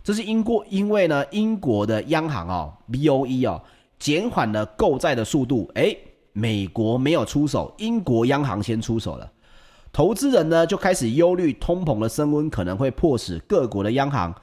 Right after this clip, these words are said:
跟进减码所谓的量化宽松哦。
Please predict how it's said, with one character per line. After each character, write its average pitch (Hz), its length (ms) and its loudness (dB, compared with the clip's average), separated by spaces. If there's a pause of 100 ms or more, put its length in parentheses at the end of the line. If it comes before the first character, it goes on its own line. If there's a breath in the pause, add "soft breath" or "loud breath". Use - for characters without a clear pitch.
(460 soft breath)
跟 220 240 2
进 196 280 -2
减 123 260 0
码 147 320 -2 (500 soft breath)
所 - 160 -6
谓 135 120 2
的 117 160 2
量 117 320 0
化 104 300 0
宽 107 280 -2
松 95 180 -2
哦。 82 200 -6